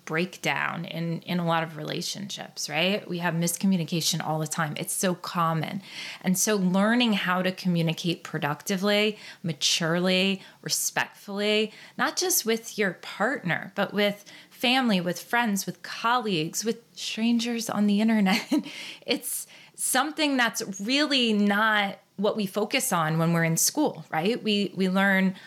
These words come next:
other skill sets, but we don't learn these fundamental skills that in our home environments are not always cultivated in a healthy way. We learn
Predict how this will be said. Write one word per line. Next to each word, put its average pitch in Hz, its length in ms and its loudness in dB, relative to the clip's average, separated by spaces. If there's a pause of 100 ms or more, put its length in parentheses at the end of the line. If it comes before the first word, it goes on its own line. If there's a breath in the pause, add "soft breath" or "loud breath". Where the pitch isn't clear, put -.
(200 loud breath)
other 220 600 2
skill - 460 0
sets, 302 560 0
but 226 220 -2
we 226 120 2
don't 240 400 0
learn 214 300 4
these 202 200 2
fundamental 196 680 2
skills 175 560 0
that 170 360 2 (300 loud breath)
in 214 140 0
our 185 140 2
home 247 300 0
environments 175 720 2
are 196 120 2
not 202 240 4
always 233 240 -2
cultivated 185 760 0
in 170 140 2
a 156 40 2
healthy 170 380 -2
way. 196 360 0
We 208 200 0
learn 214 640 4